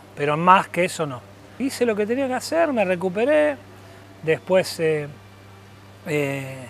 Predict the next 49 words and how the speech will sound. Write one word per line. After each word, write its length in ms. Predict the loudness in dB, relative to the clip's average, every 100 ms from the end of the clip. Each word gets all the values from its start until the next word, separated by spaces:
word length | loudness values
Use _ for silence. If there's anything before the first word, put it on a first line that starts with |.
| -20 -20 -18 -8
hice 260 | -4 0
el 100 | 0
tiempo 380 | 2 2 4 6
de, 340 | 6 4 0 -6
para 240 | -4 -4
volver 360 | 2 4 6 6
a 40 |
hacer 220 | 4 2
el 100 | 2 2
análisis 440 | 4 2 2 0
para 200 | 2 6
ver 200 | 8 6 0 -20 -20 -20
si 260 | 0 2 2
ya 180 | 4 4
habría 260 | 6 4
creado 360 | 4 4 6 6
los 140 | 4
anticuerpos, 720 | 2 -2 -2 6 6 8 4 4
los 180 | 2
creé, 340 | -2 4 6 6
los 120 | 4
celulares 560 | -2 2 6 6 6 2
y 40 |
los, 200 | -2 -6 -12 -20 -20 -20 -10
y 60 | -4
los 120 | 0
anticuerpos 580 | 0 -2 4 4 6 2
que 60 |
son 160 | 0 -4
los 100 | -4
que 80 | -4
se 140 | -2
van 160 | 0 0
desgastando. 640 | 0 0 0 0 0 -6 -12 -20 -20 -20 -20 -18 -12
Así 240 | -10 -8
que 80 | -4
bueno, 200 | 0 4
y 20 |
volvimos 340 | 6 6 6 6
a 20 |
la 100 | 6
calle, 340 | 6 4 6 8
a 40 |
la 120 | 8
lucha 340 | 6 4 6 6
de 80 |
nuevo, 440 | 8 8 8 8 6
con 200 | 4 4
cuidados, 600 | 4 8 8 8 4 -2